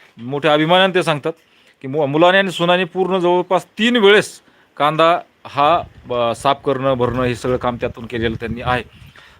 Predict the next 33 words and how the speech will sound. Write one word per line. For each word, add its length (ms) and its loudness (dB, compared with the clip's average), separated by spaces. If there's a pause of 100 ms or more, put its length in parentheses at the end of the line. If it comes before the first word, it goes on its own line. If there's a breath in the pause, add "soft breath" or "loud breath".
तर 60 -4
सविस्तर 380 2
व्हिडिओ 220 6
अण्णांचा 440 4
घेतलेला 320 2
आहे, 100 4
त्याच्यामध्ये 340 0
सोयाबीन 520 2
आणि 400 0 (240)
कांदा 220 2 (400 soft breath)
हे 40 -10
दोन 240 0
प्रमुख 320 0
पिकं 140 0
त्यांची, 300 -2
त्यांचे 340 -4
निवडलेली 460 0
आहेत. 140 0 (560 soft breath)
तर 60 -16
कांदा 240 0
जर 120 2
बघत 200 2
असाल 320 0
तर 80 -6
कांद्याची 360 -4
क्वालिटी 300 -2
तुम्ही 220 -8
बघू 80 -6
शकता. 240 -10
पुणे 280 -2
फुरसुंगी 380 -2
हा 120 2
कांदा 260 -2